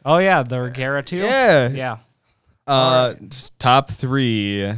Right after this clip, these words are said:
Speaker 2: It's top three time, everybody.
Speaker 1: Why don't you start us for the
Speaker 2: Uh,
Speaker 1: top three,
Speaker 2: I'll
Speaker 1: Jason?
Speaker 2: start us off for number three. I got the Koenigsegg C C X, just the classic Koenigsegg. It,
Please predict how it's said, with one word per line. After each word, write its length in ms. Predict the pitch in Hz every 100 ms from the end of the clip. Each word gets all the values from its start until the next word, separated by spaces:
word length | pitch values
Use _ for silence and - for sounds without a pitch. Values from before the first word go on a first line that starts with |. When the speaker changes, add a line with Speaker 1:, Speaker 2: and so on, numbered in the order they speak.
| 117
Speaker 2:
It's 240 | 104 -
top 320 | - 107 104 -
three 300 | - 110 113
time, 340 | 110 92 80
everybody. 640 | 78 - - - - 131 - _
Speaker 1:
Why 180 | 147 175
don't 180 | 175 160
you 60 |
start 300 | 151 156 135 117
us 200 | 101 -
for 180 | -
the 60 | 101
Speaker 2:
Uh, 20 |
Speaker 1:
top 280 | - 117 113
three, 120 | 120 101
Speaker 2:
I'll 100 | 101
Speaker 1:
Jason? 160 | 107
Speaker 2:
start 260 | 107 107 104
us 180 | 98 110
off 240 | 104 95
for 140 | - 101
number 320 | 101 101 101
three. 720 | - 110 107 135 117 87 90 - _
I 80 | 139
got 260 | 143 117
the 100 | 98 95
Koenigsegg 840 | - 117 113 107 104 110 107 101
C 280 | - 110 101
C 340 | - 104 101
X, 580 | 107 107 - - - - -
just 200 | 151 -
the 80 | 101
classic 560 | - 107 98 98 98 -
Koenigsegg. 800 | 101 95 95 92 98 95 95 127
It, 160 | 135